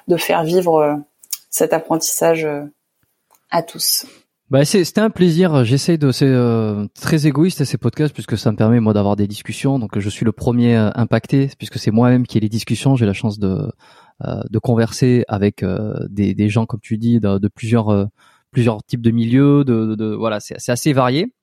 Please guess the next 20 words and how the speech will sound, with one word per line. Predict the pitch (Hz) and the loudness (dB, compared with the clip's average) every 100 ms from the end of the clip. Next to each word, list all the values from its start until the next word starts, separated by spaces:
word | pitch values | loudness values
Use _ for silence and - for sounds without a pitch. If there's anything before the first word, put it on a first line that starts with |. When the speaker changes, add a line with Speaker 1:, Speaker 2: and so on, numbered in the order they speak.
| _ | _
Speaker 2:
Certains | - 123 143 135 | -6 0 0 2
connus, | 135 131 139 139 | 2 4 4 4
d'autres | 120 - | 2 2
moins. | 123 143 170 143 | 2 4 2 -2
C'est, | - | -6
c'est | 98 | -6
pas | 135 | 0
le, | 135 | 0
c'est | - - | -2 -2
pas | |
le | 120 | -2
problème. | - 120 190 226 _ _ | 0 0 0 -2 _ _
Bon, | - 107 | -4 -4
euh, | 95 80 | -6 -8
des | 104 | -4
fois | - 131 | 0 0
j'ai | 110 | 0
la | 107 | 0
chance, | - 127 | 0 0
euh, | 107 | 0